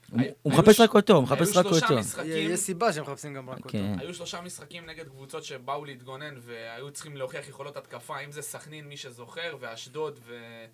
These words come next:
Speaker 2: וכפר סבא, אני, אם אני לא טועה, היו כאלה, לא
Speaker 3: אני לא
Speaker 2: הגענו
Speaker 3: מסכים עם
Speaker 2: למצב.
Speaker 3: אשדוד, כי אשדוד
Speaker 2: אשדוד
Speaker 3: משחקת
Speaker 2: עוד,
Speaker 3: כדורגל
Speaker 2: נכון, עוד,
Speaker 3: התקפי.
Speaker 2: עוד פתוח, אבל נגיד, בוא נגיד סכנין וכפר סבא, קח את שתי המשחקים האלה,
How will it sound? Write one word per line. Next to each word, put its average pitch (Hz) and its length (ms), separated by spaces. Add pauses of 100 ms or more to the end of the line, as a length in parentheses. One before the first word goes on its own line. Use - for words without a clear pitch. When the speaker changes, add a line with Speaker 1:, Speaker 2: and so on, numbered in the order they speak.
(360)
Speaker 2:
וכפר 120 360
סבא, 156 540
אני, 120 160
אם 127 100
אני 127 60
לא 131 60
טועה, 131 200
היו 127 100
כאלה, 151 160
לא - 20
Speaker 3:
אני 143 60
לא 170 40
Speaker 2:
הגענו 196 180
Speaker 3:
מסכים 196 200
עם 202 60
Speaker 2:
למצב. 185 140
Speaker 3:
אשדוד, 180 320
כי 165 120
אשדוד 160 220
Speaker 2:
אשדוד 165 220
Speaker 3:
משחקת 170 160
Speaker 2:
עוד, 156 80
Speaker 3:
כדורגל 160 120 (100)
Speaker 2:
נכון, 143 100
עוד, 139 100
Speaker 3:
התקפי. 139 180
Speaker 2:
עוד 143 80
פתוח, 135 340
אבל 127 140
נגיד, 170 200
בוא 185 100
נגיד 190 200
סכנין 170 320
וכפר 135 260
סבא, 185 340
קח 165 160
את 156 40
שתי - 120
המשחקים 151 440
האלה, 180 260